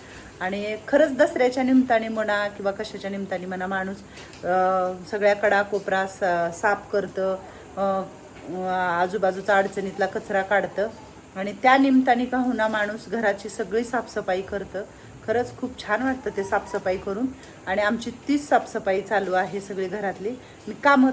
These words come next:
तर, आणि कामं असायला पाहिजे माणसाला, पण लई नाही, आम्हाला लईच लागले एवढं दोन तीन दिवसात. वैशू, मी, अ, पार आमचं म्हणजे <laughs> होय वैशू, अ, काही खरंच नाही आमचं दोघीचं.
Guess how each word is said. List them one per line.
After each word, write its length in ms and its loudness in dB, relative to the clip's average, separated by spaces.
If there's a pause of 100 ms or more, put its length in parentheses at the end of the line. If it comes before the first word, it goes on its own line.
तर, 180 2 (1040)
आणि 140 0
कामं 280 2
असायला 240 -4
पाहिजे 280 -4
माणसाला, 380 -8 (720)
पण 220 10
लई 180 10
नाही, 200 2 (220)
आम्हाला 300 6
लईच 300 8
लागले 260 4
एवढं 260 6
दोन 200 10
तीन 140 -6
दिवसात. 320 0 (520)
वैशू, 520 6
मी, 340 0 (400)
अ, 60 -2 (840)
पार 220 8
आमचं 360 4
म्हणजे 400 4 (340)
<laughs> 20 0 (800)
होय 200 8
वैशू, 400 6 (680)
अ, 260 8
काही 300 6
खरंच 280 8
नाही 160 8
आमचं 360 2
दोघीचं. 520 4